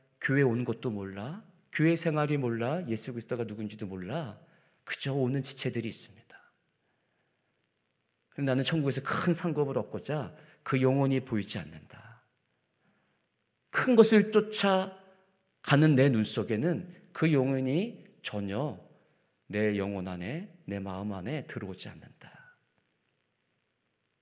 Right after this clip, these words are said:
과연 천국에서 큰 자일까요?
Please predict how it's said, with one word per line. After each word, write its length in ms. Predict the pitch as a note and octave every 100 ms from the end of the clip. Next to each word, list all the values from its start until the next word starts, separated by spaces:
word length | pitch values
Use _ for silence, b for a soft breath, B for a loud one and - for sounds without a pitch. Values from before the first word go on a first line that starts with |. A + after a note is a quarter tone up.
| _ _ _
과연 460 | - F2 E2 D#2 C#2+ _ _ _ _ _ _ _ _ _ _ _ _ _ _ _
천국에서 500 | - - A#2 A2 F#2 -
큰 220 | - B2+
자일까요? 640 | - F#2+ F#2 - - A#2